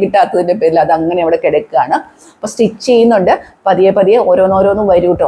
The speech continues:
അപ്പോൾ നിങ്ങൾ അതും കൂടി ഒന്ന് ചുമ്മാ ഒന്ന് സ-, സബ്സ്ക്രൈബ് ചെയ്ത് വെച്ചാൽ എൻ്റെ, ആ, ആക്ടിവിറ്റീസ് ഒക്കെ നിങ്ങൾക്ക്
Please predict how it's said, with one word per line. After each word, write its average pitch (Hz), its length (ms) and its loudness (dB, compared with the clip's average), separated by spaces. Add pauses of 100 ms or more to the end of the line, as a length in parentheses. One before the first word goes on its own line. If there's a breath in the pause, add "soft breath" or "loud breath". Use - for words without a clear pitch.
അപ്പോൾ 160 200 -10
നിങ്ങൾ 143 220 -4
അതും 120 180 -10
കൂടി 190 160 -6
ഒന്ന് 208 180 -14
ചുമ്മാ 202 260 -12 (280)
ഒന്ന് 202 200 -10
സ-, 202 160 -4 (140)
സബ്സ്ക്രൈബ് 202 440 0
ചെയ്ത് 220 180 2
വെച്ചാൽ 220 340 0
എൻ്റെ, 220 220 0 (420 loud breath)
ആ, - 20 4 (420)
ആക്ടിവിറ്റീസ് 208 480 -4
ഒക്കെ 196 160 -2
നിങ്ങൾക്ക് 180 300 -2